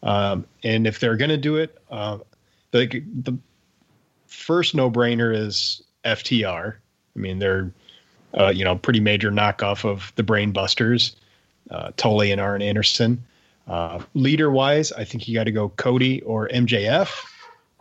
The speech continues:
Um, and for that fourth spot, I'm, you know, kind of that, I'm thinking that maybe the Barry Windham spot.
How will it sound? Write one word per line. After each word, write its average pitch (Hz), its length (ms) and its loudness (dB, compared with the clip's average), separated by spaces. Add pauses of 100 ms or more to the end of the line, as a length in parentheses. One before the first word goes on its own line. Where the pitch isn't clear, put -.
Um, 123 560 0
and 135 180 2
for 160 80 -2
that 180 200 0
fourth 196 220 0
spot, 196 460 0
I'm, 156 220 0 (120)
you 156 100 0
know, 143 140 2
kind 151 180 0
of 151 60 2
that, 139 200 0 (140)
I'm 117 80 -6
thinking 147 220 2
that 127 280 0
maybe 123 280 -2
the 104 80 -6
Barry 123 300 2
Windham 139 360 2
spot. 170 400 -2